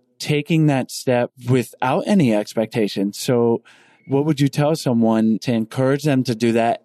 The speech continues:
and to do it over and over again?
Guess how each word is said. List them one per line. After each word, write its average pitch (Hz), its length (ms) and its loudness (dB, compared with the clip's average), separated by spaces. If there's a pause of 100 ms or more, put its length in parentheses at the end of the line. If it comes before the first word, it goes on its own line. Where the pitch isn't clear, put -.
and 120 440 2 (260)
to 117 160 -2
do 120 260 0
it 113 180 0
over 117 320 0
and 110 140 2
over 143 280 0
again? 85 540 -8